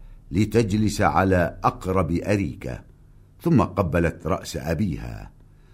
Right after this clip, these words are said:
حاولت أن تساعده ليجلس، فدفعها قائلا: "اتركي يدي، أنا ما زلت شابا، لست كأمك العجوز." ضحك الجميع، تبادلوا التحيات والأشواق.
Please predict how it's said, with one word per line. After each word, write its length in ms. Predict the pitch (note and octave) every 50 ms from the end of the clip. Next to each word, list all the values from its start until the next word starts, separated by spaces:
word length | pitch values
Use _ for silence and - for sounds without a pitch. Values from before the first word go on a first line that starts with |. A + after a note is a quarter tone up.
| - - -
حاولت 600 | - - F#3+ C#3+ G2+ F#2 F2+ D#2+ - - - -
أن 160 | G#2+ G#2 -
تساعده 800 | - E2 D#2 - F#2 E2+ D2+ D#2 G2+ A2 A#2+ A#2 E2+ D#2 E2+ E2 D#2
ليجلس، 680 | D2 D#2 E2+ G2 A#2+ B2+ B2 A#2 A2+ A2+ G#2+ - - - - - - -
فدفعها 800 | - - G2 F#2 G#2 A#2 - - C3 G#2 F#2+ F#2+ D#2 F2 F#2 F2
قائلا: 680 | D#2+ - - G2 A2 A2+ A2+ D3+ C#3+ C#3+ B2+ A2+ G2 - - - - - - - - -
"اتركي 680 | F2 E2+ - F#2+ G2 C3 B2+ - A2+ A#2+ A2+ F2+ E2+
يدي، 400 | A2+ B2 F2 D#2+ D2 B1+ A1 - - - - - - - - - - - - -
أنا 200 | F#3+ E3+ A2+ D#2+
ما 220 | D2+ D#2+ E2 D#2
زلت 360 | C#2+ - G2 A#2 G2 - - D#2+
شابا، 640 | - - G2 A#2 B2+ - C2+ B1+ F#2 F2+ E2 D2+ C#2 - - - - -
لست 380 | A2 D3 F3 E3+ - - -
كأمك 760 | A#2+ - - - - E2 - D3 C#3+ A#2+ G#2+ G2 F2 F2+ F2+ F#2
العجوز." 800 | D#2+ D2+ C2+ C#2 D#2 F#2+ G#2+ C3 A2+ D#2 B1+ - - - - - - - - - - - - - - -
ضحك 400 | - D3 - - C2 - - -
الجميع، 760 | C#2 C2+ C2 E2 - D#2 E2 G2+ B2+ C#3 B2+ A2 F#2+ D#2 - - - - - - - - - -
تبادلوا 520 | E3+ E3 C#3 D3+ C3 G2+ - F2 E2+ E2
التحيات 760 | D#2+ - - F#2 - - E2+ E2 D2+ D2+ E2 E2 D#2 C#2+ - D2
والأشواق. 840 | D2+ C#2 C#2+ D2 D2+ - G2+ A2 - - C2 A#1 G#1+ G#1+ G#1+ A#1